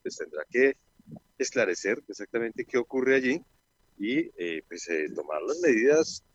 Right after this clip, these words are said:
desde luego, que sean necesarias, eh, de castigarla, eh, pues, de manera,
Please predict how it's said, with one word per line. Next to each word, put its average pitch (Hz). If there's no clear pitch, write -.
desde 92
luego, 110
que 85
sean 104
necesarias, 113
eh, 73
de 87
castigarla, 104
eh, 85
pues, 87
de 87
manera, 104